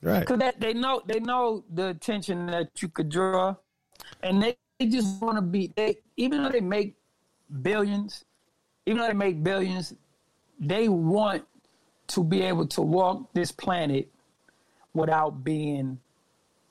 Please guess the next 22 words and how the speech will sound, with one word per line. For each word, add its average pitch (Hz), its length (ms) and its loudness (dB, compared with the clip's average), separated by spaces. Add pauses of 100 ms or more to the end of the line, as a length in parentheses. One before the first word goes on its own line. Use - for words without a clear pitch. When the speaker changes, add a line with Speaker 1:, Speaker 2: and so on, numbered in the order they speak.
(120)
Speaker 2:
um, 120 540 -4 (520)
harassed, 165 800 2
without 156 360 0
being 143 340 -2
questioned. 170 720 -2
Just 214 260 -2
enjoy 175 540 4
life. 170 340 2 (280)
Speaker 1:
But 117 160 8
here's, 123 280 6
here's 127 160 10
Speaker 2:
Just 233 180 4
Speaker 1:
the, 269 40 4
Speaker 2:
enjoy 220 300 4
Speaker 1:
but 233 140 4
Speaker 2:
life. 110 80 12
Speaker 1:
here's, 123 220 12
here's 117 180 12
the 104 60 0
thing, 120 280 6
though, 87 100 6
Cleve. 82 320 -2